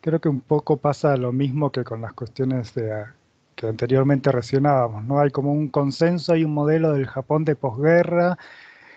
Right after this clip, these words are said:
que, que en su momento, digamos, funcionó muy bien o no tenía cuestionamientos, o por lo menos en la parte económica,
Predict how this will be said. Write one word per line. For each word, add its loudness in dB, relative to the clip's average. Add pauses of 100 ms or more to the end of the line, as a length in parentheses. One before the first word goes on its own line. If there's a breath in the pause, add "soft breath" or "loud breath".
(260 loud breath)
que, -4
que -12
en -8
su -8
momento, 2
digamos, 2
funcionó -2
muy 2
bien 4
o 0
no -2
tenía -2
cuestionamientos, -2
o -4
por -8
lo -6
menos -2
en -2
la -2
parte -2
económica, -2